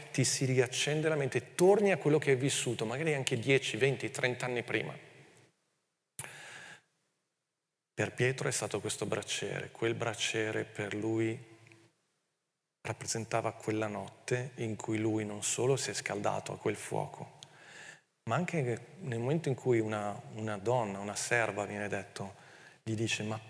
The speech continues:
tu eri uno di quelli che stava con Gesù." E lui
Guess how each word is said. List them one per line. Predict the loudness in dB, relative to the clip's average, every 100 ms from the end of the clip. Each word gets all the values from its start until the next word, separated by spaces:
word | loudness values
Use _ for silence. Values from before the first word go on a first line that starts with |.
| -6
tu | 2 2 2 -8 -16 -20 -20 -20 _ _ -8
eri | -4 -2
uno | -2 -2
di | -4
quelli | -4 -2 0 0
che | -2
stava | -4 -4 -4 -6
con | -8 -12
Gesù." | -10 -6 -2 -2 -2 -14 -20 -20 -20 _ _ _ -12
E | -4
lui | 2 4 4